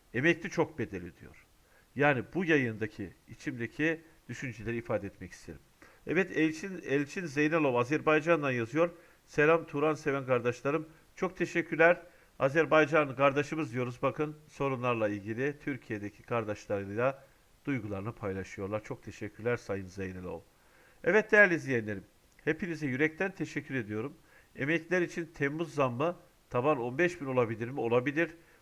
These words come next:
On iki bin beş yüz kamuoyu memnun etmeyecek. Aynı serzenişler medyada her yerde olunca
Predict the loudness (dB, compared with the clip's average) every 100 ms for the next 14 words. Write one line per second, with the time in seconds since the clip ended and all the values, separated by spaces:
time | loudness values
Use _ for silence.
0 | -6 -4 -4 -6 -6 0 2 0 -4 -8
1 | -2 0 2 0 -2 -6 -2 -4 -2 -4
2 | -2 -4 -4 -20 _ -4 0 0 -2 -8
3 | -4 -4 -4 -6 -6 -2 -2 -2 -12 _
4 | -6 -4 -4 -4 0 0 0 -2 -4 -6
5 | -6 -2 0 0